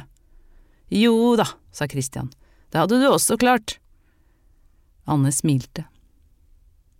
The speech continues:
Døra inn til kirken sto åpen. Sola kom inn gjennom de små vinduene øverst oppe i kirkerommet, danset mykt bortover steinveggen og fulgte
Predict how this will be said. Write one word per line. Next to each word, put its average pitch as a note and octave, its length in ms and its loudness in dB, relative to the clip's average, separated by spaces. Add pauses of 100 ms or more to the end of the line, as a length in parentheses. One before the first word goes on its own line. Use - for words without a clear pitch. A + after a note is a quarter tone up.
(500)
Døra F3+ 400 2
inn F#3 160 0
til A#3 160 0
kirken G3 480 0
sto G3+ 240 -2
åpen. F3+ 380 -4 (760)
Sola F3 400 -2
kom D#3+ 400 -2
inn D#3 240 2
gjennom D3+ 240 0
de F3 80 -4
små D3 320 -2
vinduene D3 540 0 (100)
øverst C#3+ 320 -2
oppe C#3 220 -6
i - 20 -6
kirkerommet, D3+ 560 -4 (400)
danset F#3+ 480 -2
mykt E3+ 480 -2
bortover D#3 320 -4
steinveggen D3 640 -2 (400)
og B3 160 -4
fulgte E3+ 320 -2